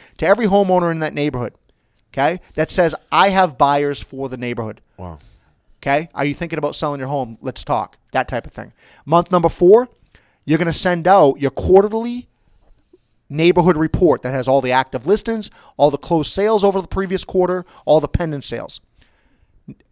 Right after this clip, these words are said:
Speaker 1: Trust me, that will probably be your most popular postcard that you send.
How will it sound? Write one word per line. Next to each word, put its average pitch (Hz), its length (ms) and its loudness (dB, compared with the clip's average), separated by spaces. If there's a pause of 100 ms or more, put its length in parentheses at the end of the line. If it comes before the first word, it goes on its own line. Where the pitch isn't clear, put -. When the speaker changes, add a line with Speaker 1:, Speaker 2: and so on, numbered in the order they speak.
(300)
Speaker 1:
Trust - 320 4
me, 208 120 0
that 160 120 4
will 156 80 2
probably 170 340 2
be 160 120 -4
your 147 100 0
most 147 260 -4
popular 160 600 -2 (260)
postcard 151 480 0
that 131 80 -4
you 139 100 -8
send. 113 360 -6